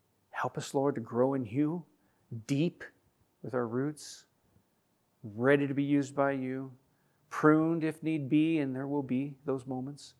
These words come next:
to be pruned. Lord, help us just continue to grow in you and be used by you in so many ways.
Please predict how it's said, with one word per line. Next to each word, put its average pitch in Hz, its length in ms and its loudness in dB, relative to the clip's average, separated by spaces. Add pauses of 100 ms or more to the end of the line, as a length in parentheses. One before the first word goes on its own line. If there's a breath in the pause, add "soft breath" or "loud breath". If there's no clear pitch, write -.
(140)
to 117 60 -10
be 120 140 -2
pruned. 143 560 -8 (1600)
Lord, 123 280 -2
help 123 200 0
us 117 140 0
just - 300 -16
continue 120 360 -6
to 117 60 -2
grow 113 440 2
in 110 180 -4
you 107 320 -4
and 101 120 -10
be 101 80 -8
used 107 340 -6
by 117 160 0
you 110 340 -6
in 104 140 -12
so - 440 -4
many 117 240 -2
ways. 107 480 -16